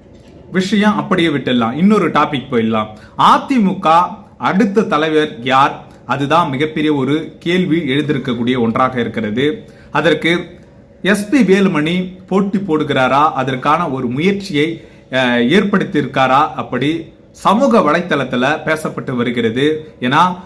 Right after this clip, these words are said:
அதிமுக அதிக மாவட்ட செயலாளர்கள் அவருடைய ஆதரவாளர்கள் என்று, அ, சொல்லப்படுகிறது. அதுதான் தகவல் வெளியாகி இருக்கு. அவரு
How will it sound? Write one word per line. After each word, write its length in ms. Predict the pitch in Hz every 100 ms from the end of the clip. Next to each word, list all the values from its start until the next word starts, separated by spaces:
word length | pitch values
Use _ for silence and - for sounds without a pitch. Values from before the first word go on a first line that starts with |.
| - -
அதிமுக 720 | 185 254 254 277 240 196 185
அதிக 520 | 196 143 160 214 208
மாவட்ட 460 | 156 170 190 185
செயலாளர்கள் 680 | 151 147 147 139 135 131 156
அவருடைய 560 | 131 135 135 135 135 151
ஆதரவாளர்கள் 920 | 127 139 180 190 160 143 127 123 127
என்று, 580 | 113 113 147 131 101 - - 120
அ, 120 | 120 -
சொல்லப்படுகிறது. 720 | 165 320 - 127 120 117 151
அதுதான் 460 | 120 143 156 165
தகவல் 420 | 135 131 156 139
வெளியாகி 420 | 113 123 147 131 117
இருக்கு. 420 | 107 135 147 143 - -
அவரு 560 | 117 127 143 170 -